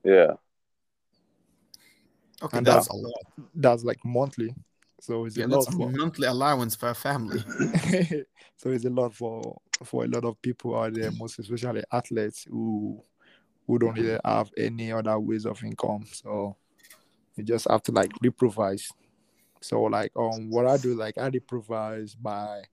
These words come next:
Speaker 3: going to, like, a neighborhood. So, like, you know, just put, like, some few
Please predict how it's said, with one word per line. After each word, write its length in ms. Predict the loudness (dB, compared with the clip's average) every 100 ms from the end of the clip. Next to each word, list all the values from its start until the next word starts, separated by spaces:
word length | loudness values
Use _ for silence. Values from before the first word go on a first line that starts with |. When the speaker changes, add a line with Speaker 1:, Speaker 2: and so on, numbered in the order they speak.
| _ _ _ _ _ _ -10
Speaker 3:
going 460 | -4 -2 -2 -6 -8
to, 500 | -8 -4 -4 -4 -4
like, 220 | -4 -4
a 60 | -4
neighborhood. 840 | -2 -2 2 2 2 2 2 0 6 6 6 -2
So, 420 | -14 -4 2 2 2
like, 340 | 0 -2 -4
you 40 |
know, 140 | -4 0
just 360 | 0 0 -6 _ -20 -20 -20 _ 4
put, 220 | 4 4
like, 140 | -2
some 200 | -4 -10
few 720 | -10 4 6 6 2 -2 -6